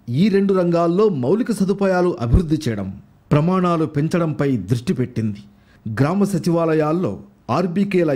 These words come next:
ఏర్పాటు, పోలవరం సహా సాగునీటి ప్రాజెక్టులను కూడా జగన్ ప్రభుత్వం ప్రకటించిన సమయానికి పూర్తి చేస్తామని చెబుతోంది. ముఖ్యమంత్రిగా జగన్ బాధ్యతలు చేపట్టి రెండేళ్లు. ఈ రెండేళ్లలో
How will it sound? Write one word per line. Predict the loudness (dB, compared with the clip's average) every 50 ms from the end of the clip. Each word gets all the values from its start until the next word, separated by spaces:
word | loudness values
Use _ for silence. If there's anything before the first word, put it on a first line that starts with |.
| 0 0
ఏర్పాటు, | -2 -2 -2 -4 -4 -6 -4 -4 -4 -4 -4 -4 -8 -14 _ _ _ _
పోలవరం | 0 2 2 2 2 0 0 0 -2 -2
సహా | -2 -2 0 0 0 -2 -4 -8 -16 -20 -20 _ _ -20 -14 -6 -4
సాగునీటి | -4 -2 0 0 0 0 0 0 -2
ప్రాజెక్టులను | -2 -2 -2 0 0 -2 -4 -2 -2 -2 0 0 -2
కూడా | -2 -4 -4 -4 -8 -12 -18 -20 _ _ -6
జగన్ | 0 2 2 2 2 0 0
ప్రభుత్వం | 0 -2 0 0 -2 -2 -2 -2 -2 -2 -2
ప్రకటించిన | -4 -4 -2 0 0 0 2 2 2 0 0
సమయానికి | 0 0 -2 0 0 0 0 0 -2 -2 -4 -6
పూర్తి | -4 -2 -2 -2 -2 0 -2 -2
చేస్తామని | 0 0 -2 0 -2 -4 -2 -2 -2 -4
చెబుతోంది. | -2 -4 -6 -6 -4 -4 -4 -4 -2 -4 -6 -8 -12 -18 -20 _ _ _ _ _ _ _ _
ముఖ్యమంత్రిగా | 0 2 2 2 2 2 4 4 2 2 2 0 0 2 2 0 0 -2 -2
జగన్ | -2 0 0 0 0 -2 -2
బాధ్యతలు | -4 -4 -2 0 -2 0 0 0 0 0 0 -2
చేపట్టి | -2 -2 -2 -4 -4 -2 0 0 0 0 0
రెండేళ్లు. | -2 0 0 2 2 2 2 0 0 -2 -4 -8 -12 -16 -20 _ _ _ _ _ 0
ఈ | 2 2 2 2
రెండేళ్లలో | 2 0 0 0 2 2 2 2 2 0 0 -2